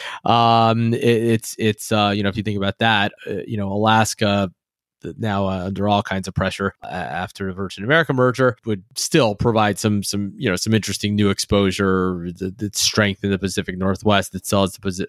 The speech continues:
uh, the best position there, an excellent position in the West Coast in general. Uh, you know, Hawaiian's been doing well in recent years, but, you know, kind of a one-trick pony, an airline that's, that's, you know, uh, vulnerable to new capacity in Hawaii or just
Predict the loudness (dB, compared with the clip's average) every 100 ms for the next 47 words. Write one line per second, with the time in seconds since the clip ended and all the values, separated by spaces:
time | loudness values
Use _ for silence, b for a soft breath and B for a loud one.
0 | -6 -4 0 0 2 0 0 0 0 0
1 | 0 2 2 0 0 -2 0 0 0 -2
2 | -2 -2 -4 -6 -8 -8 -10 0 2 4
3 | 4 2 0 B B B -2 2 2 2
4 | 2 0 -2 -6 -10 -12 -12 -8 -6 -2
5 | 2 6 6 6 4 2 0 -2 -2 2
6 | 4 6 4 2 0 -2 -2 0 -2 -2
7 | -4 -2 0 2 2 0 -2 -6 -2 -2
8 | -2 -2 -2 -2 -2 -6 -8 -10 -12 -18
9 | -20 _ _ _ 0 2 2 B B B
10 | -2 2 4 2 0 -2 2 2 4 2
11 | 2 0 0 0 0 0 0 -2 -2 0
12 | 0 0 -2 -2 0 2 2 2 4 2
13 | 0 -4